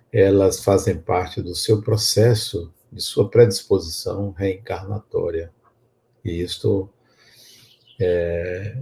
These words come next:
se dá numa vida, nem sempre vai ser assim, porque você vai mudar a sua vida. Principalmente se você um dia for pai ou for mãe, você vai ver como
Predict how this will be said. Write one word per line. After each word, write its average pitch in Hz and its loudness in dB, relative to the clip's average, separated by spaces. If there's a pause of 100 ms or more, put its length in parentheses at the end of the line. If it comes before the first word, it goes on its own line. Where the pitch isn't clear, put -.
se - 4
dá 104 8
numa 120 10
vida, 170 8 (340)
nem 240 6
sempre - 6
vai 117 8
ser 110 0
assim, 104 -2
porque - -4
você 92 0
vai 98 2
mudar 85 0
a 82 0
sua 85 0
vida. 80 -6 (260)
Principalmente 143 6
se - -2
você 123 6
um 104 6
dia 107 8
for 98 2
pai 90 4
ou 90 2
for 87 0
mãe, 85 -4 (840)
você 117 2
vai 104 8
ver 101 6
como 107 4